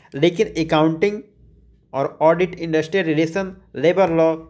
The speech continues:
इंश्योरेंस, ये सारे टॉपिक, इंश्योरेंस वाला टॉपिक आपको यहाँ नया मिलेगा, वहाँ पे आपको नहीं था। ठीक है, कुछ टॉपिक आपको यहाँ पे जुड़ जाएगा,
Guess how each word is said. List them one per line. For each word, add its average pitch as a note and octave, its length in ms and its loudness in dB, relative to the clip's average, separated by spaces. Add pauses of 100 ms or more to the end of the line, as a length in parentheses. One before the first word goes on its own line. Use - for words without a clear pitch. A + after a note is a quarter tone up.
इंश्योरेंस, D#3+ 640 -2 (240)
ये F3 80 0
सारे D#3+ 280 0
टॉपिक, D#3 480 -2 (160)
इंश्योरेंस E3 460 -4
वाला D#3+ 140 0
टॉपिक D3 380 -2
आपको C#3+ 220 -2
यहाँ A#2+ 220 -6
नया C3 260 0
मिलेगा, F#3+ 400 0 (160)
वहाँ A#2 200 -8
पे A#2+ 120 -6
आपको A2+ 280 -8
नहीं A2+ 300 -8
था। G2 160 -18 (220)
ठीक E3+ 120 -8
है, F3 60 -2
कुछ - 300 -12
टॉपिक D#3 320 0
आपको C3+ 240 -6
यहाँ C3 160 -4
पे A2+ 140 -12
जुड़ D#3+ 200 0
जाएगा, F3+ 320 2